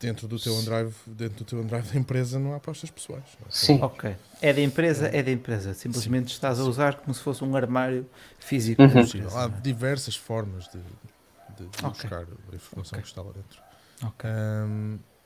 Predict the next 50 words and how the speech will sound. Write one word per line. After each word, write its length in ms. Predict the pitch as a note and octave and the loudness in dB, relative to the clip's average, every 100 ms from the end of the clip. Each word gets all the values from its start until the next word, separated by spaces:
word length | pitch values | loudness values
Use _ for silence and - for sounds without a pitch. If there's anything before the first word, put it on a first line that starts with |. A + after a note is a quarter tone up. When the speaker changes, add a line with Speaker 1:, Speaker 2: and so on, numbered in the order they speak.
| _ _ - | _ _ -10
Speaker 1:
e 60 | B2+ | -10
depois 240 | - C3+ | -4 -2
ele 60 | B2+ | -2
estava 160 | C3 | -2
a 20 | A#2+ | -2
perguntar 260 | B2 A#2 | -2 -4
se 120 | A2+ A#2 | -4 -8
o 40 | |
Teams, 600 | - A2+ A2 G#2+ - - - | -8 -8 -6 -8 -10 -12 -12
eh, 240 | G2+ G#2 - - | -12 -12 -16 -20
que 80 | - G2 F#2+ | -20 -18 -14
o 60 | G2+ | -16
Teams 440 | - G#2+ G2+ G2 | -8 -6 -6 -6
no, 220 | G2 G2 G2 G#2 - _ _ _ _ _ _ _ _ - | -8 -8 -8 -12 -18 _ _ _ _ _ _ _ _ -14
no 120 | G#2 | -8
doze 320 | A2 A2 G2 | -2 -2 -2
mini 240 | A2 G#2+ G#2 | -2 -2 -4
que 80 | |
destrói 300 | - - G2+ | -10 -8 -6
a 20 | G2 | -4
bateria. 420 | G2 G#2+ G#2+ G#2+ | -6 -6 -6 -4
Olha, 220 | G#2 G2+ | -6 -8
eh, 840 | F#2+ - C#2+ - G2+ - - - - F2 - | -8 -12 -16 -16 -16 -18 -20 -20 -18 -16 -12
Luís, 400 | G#2+ A2 G2+ - | -6 -6 -6 -8
o 100 | G2+ | -10
Teams 400 | G#2+ A#2+ A#2 G#2+ | -6 -4 -2 -2
num, 140 | G#2+ | -2
num 60 | G#2+ | 0
Speaker 3:
Qualquer 320 | G#2 C#3+ A2 | 4 4 4
Speaker 1:
iPad 140 | - A2+ | 0 2
Speaker 3:
coisa. 240 | B2+ A#2+ | 2 2
Speaker 1:
Pro 300 | G#2+ G#2+ G#2 G#2 - - - _ - | 2 0 -2 -6 -18 -20 -20 _ -6
de 80 | A2+ | -4
doze 400 | A#2 A2+ A2 G2+ | 0 0 -2 -6
destrói 380 | - - G2+ | -10 -6 -4
a 20 | F#2+ | -4
bateria, 380 | F#2 - - | -6 -10 -14
aquilo 220 | F2 - E2+ | -14 -14 -14
desaparece. 220 | D#2+ G2 | -10 0
Speaker 3:
Qualquer 480 | F3+ F3+ F3 E3+ D#3+ | 4 6 6 4 4
coisa 280 | E3 C#3+ C#3 | 4 4 2
destrói 360 | - - C#3+ | -4 -2 0
a 20 | |
bateria 340 | B2 B2 A#2+ B2 | 2 2 0 0
de 60 | A#2 | 0
um, 120 | A#2+ | 0
de 200 | A#2+ A2+ | -2 0
um 100 | A#2 | 2
doze 240 | A#2 A2+ | 2 0
mini. 260 | A2+ G2+ | -4 -6